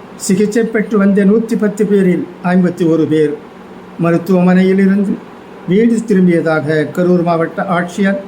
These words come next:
தங்கவேலு தெரிவித்துள்ளார். எஞ்சிய ஐம்பத்தி ஒன்பது பேரில் ஐம்பத்தி ஓர்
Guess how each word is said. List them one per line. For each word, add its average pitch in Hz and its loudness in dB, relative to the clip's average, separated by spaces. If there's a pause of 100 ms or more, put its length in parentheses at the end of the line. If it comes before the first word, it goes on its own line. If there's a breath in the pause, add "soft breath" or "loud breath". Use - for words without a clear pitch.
(520)
தங்கவேலு 156 0 (920)
தெரிவித்துள்ளார். 190 -2 (1040)
எஞ்சிய 180 2 (240)
ஐம்பத்தி 196 2
ஒன்பது 170 0 (120)
பேரில் 196 2 (1080)
ஐம்பத்தி 233 0 (120)
ஓர் 220 2